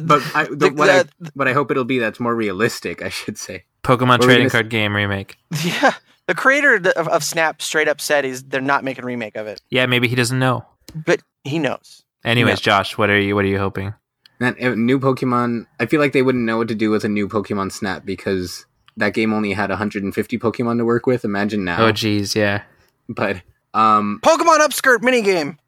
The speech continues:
Speaker 1: I thought that was just called Pokemon. <laughs> But on, the only thing I can think of that has a realistic chance of it being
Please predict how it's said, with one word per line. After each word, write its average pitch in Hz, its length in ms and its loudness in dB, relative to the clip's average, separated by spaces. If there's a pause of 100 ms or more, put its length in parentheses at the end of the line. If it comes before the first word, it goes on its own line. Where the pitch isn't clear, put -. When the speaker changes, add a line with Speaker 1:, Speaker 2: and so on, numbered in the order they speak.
(120)
Speaker 1:
I 131 60 -2
thought 131 160 2
that 127 120 0
was 120 120 0
just 113 140 -4
called 101 240 0
Pokemon. 92 500 -4 (460)
<laughs> - 80 -2 (2000)
But 120 220 0 (480)
on, 113 640 4 (200)
the 131 100 0
only 151 160 2
thing 156 160 -2
I 135 100 0
can 135 160 -4
think 120 220 -4
of 135 400 -4 (100)
that 101 380 -4 (140)
has 120 180 -2
a 101 100 -2
realistic 104 500 -4
chance 120 300 -4
of 123 100 0
it 107 160 -2
being 131 580 -2